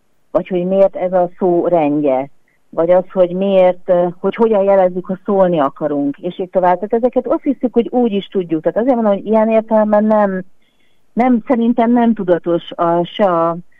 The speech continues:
se a szervezeti, se a magánéleti kultúránk. De abban, abban igaza van, hogy ha, ha én tudom magamról, hogy valahogy viselkedem, vagy esetleg vannak zavarjeleim,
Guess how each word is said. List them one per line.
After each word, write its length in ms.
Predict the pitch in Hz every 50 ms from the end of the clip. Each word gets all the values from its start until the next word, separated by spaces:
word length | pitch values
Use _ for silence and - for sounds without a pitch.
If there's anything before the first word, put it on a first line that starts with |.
| _ _ _ _
se 220 | _ - - 202
a 100 | 180 175 175
szervezeti, 760 | - 202 190 196 196 208 202 214 202 202 - 214 214 214 208 -
se 140 | - 196 185
a 60 | 180
magánéleti 800 | 180 185 175 165 170 165 165 165 151 143 147 151 - - 143 _
kultúránk. 720 | - 143 147 147 - 147 135 143 143 139 139 139 135 135 _ _ _ _ _ _ _ _ _ _
De 180 | - - 170 190
abban, 440 | 185 190 196 190 190 190 185 185 185 180
abban 360 | - - 180 175 170 175 175
igaza 400 | 196 226 240 285 277 262 254 208
van, 420 | 175 180 170 165 165 165 180 202 208 196
hogy 320 | - - 175 175 170 170
ha, 420 | - 160 160 160 160 160 160 160 160 - _ _ _ _ _ _ _
ha 100 | - 185
én 240 | 185 185 185 190 190
tudom 380 | - 262 269 262 226 202 190 185
magamról, 840 | 175 175 170 165 165 160 147 143 151 151 139 139 139 139 139 131 -
hogy 220 | - 151 151 160
valahogy 460 | 156 175 170 160 160 160 165 160 156
viselkedem, 760 | 165 170 170 - - 151 131 135 135 - 151 135 - - 143 143
vagy 120 | 151 156
esetleg 360 | 175 175 214 196 190 196 185
vannak 400 | 185 196 202 196 190 190 185 190 180
zavarjeleim, 840 | 196 190 170 165 156 151 151 156 143 139 135 131 131 135 131 131